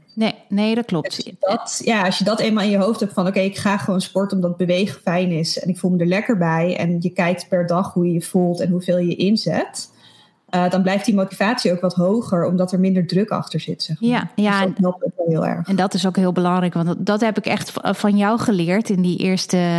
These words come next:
Speaker 1: die eerste podcast. Toen ging natuurlijk
Speaker 2: Ja.
Speaker 1: heel erg met jou ook onderzoeken van, nou ja, wat, wat je nou kan doen als je zwanger bent en qua sporten. En toen zat ik nog, daarvoor zat ik nog heel erg in de mindset, zeker toen ik voor de eerste keer zwanger was,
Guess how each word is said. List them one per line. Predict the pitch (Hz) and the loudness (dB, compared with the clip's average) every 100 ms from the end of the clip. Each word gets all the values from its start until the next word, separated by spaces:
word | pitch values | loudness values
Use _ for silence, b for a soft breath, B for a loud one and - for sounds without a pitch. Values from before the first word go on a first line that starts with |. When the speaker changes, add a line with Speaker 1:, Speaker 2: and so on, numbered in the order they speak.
| 165 165 | 2 0
Speaker 1:
die | 175 | 0
eerste | 196 190 185 | -2 -2 -2
podcast. | - 202 - 160 | -2 -2 -2 -2
Toen | 180 | -4
ging | - 180 | -2 0
natuurlijk | 165 180 190 | 2 2 2
Speaker 2:
Ja. | |
Speaker 1:
heel | 185 | 2
erg | 170 - B B B B | 0 -4 B B B B
met | - 175 | -2 0
jou | 180 170 | 2 2
ook | 175 - | 0 0
onderzoeken | 170 175 185 175 180 | 0 2 2 0 0
van, | - 170 | 2 2
nou | 175 165 | 2 0
ja, | 143 143 | 0 0
wat, | 160 160 - - - | -2 -4 -6 -8 -4
wat | 160 - | -4 -2
je | |
nou | - | -4
kan | 147 202 | 0 0
doen | 202 233 226 214 | 2 2 2 0
als | 208 | 0
je | 208 | 0
zwanger | 196 202 196 | 0 0 0
bent | 190 190 190 | 0 0 -2
en | |
qua | 190 190 | -2 -2
sporten. | 190 - 208 202 196 | -2 -2 -2 0 -2
En | 190 | 0
toen | 214 | 2
zat | 202 220 | 2 2
ik | |
nog, | 220 196 - B B B B | 0 0 -4 B B B B
daarvoor | - 202 247 269 | -2 0 2 2
zat | 254 | 0
ik | 226 | 0
nog | 220 | 2
heel | 220 262 | 2 2
erg | 262 | 0
in | 226 | 2
de | 202 | 2
mindset, | 208 247 240 220 | 2 0 -2 -2
zeker | 240 247 | -2 -2
toen | - | -2
ik | 220 | -2
voor | - | 0
de | 202 | 0
eerste | 214 302 262 | 0 0 -2
keer | 269 254 | -2 0
zwanger | 220 233 233 226 | 2 0 2 2
was, | 214 214 | 0 -2